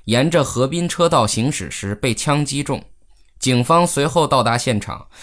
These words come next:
发现纳德林尔小姐和萨凯迪在车边，正试图让他下车。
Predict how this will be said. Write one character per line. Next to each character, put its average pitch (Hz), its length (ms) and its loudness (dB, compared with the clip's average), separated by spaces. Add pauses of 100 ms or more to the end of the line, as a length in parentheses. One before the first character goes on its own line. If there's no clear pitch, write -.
(100)
发 180 220 4
现 165 240 2
纳 160 160 4
德 147 80 0
林 156 180 2
尔 135 100 0
小 110 220 0
姐 107 280 -4
和 131 180 0
萨 147 260 2
凯 95 200 -4
迪 95 180 -4
在 117 160 0
车 131 180 -2
边， 131 360 -2 (340)
正 175 240 2
试 147 180 0
图 127 200 -2
让 131 160 2
他 127 100 -2
下 120 180 0
车。 - 360 -6